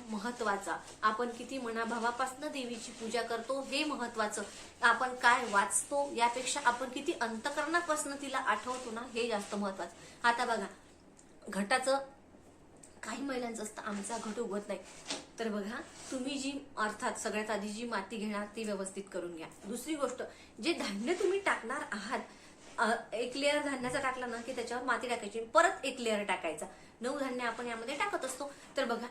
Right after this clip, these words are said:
<clears throat> बाहेरून धान्याची पुडी जेव्हा आपण विकत आणतो ना, तर आपल्या घरातले नऊ धान्य देखील तुम्ही त्यामध्ये ॲड करायचे असतात.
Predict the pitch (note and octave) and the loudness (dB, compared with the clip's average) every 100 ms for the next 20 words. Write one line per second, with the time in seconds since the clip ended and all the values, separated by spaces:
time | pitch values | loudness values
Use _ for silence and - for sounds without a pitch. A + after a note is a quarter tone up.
0 | - - - A#3+ G#3 - - - - - | -10 -10 -6 -4 -4 -6 -14 -20 -20 -20
1 | - - - - - F#3+ G3 G#3+ C#4+ C#4 | -20 -20 -20 -20 -4 4 4 4 0 0
2 | C4 B3 B3 - B3+ B3 C4 B3+ B3 A#3+ | 0 0 -2 -4 -4 -2 0 0 0 -2
3 | A3+ B3 A#3 G#3+ A3+ A3 G#3 A#3+ A3+ A3 | -2 -4 -4 -6 -2 -2 0 -2 0 0
4 | A#3 B3 A#3 A3 A3 A3+ A3 A#3+ A#3 A3+ | -2 -4 -2 -2 -2 -2 -2 -6 -6 -4
5 | A3 G#3+ A3+ D4+ F#4 E4+ - F3 D#3 - | -2 -2 -2 0 0 0 0 -2 -4 -6
6 | - - | -8 -10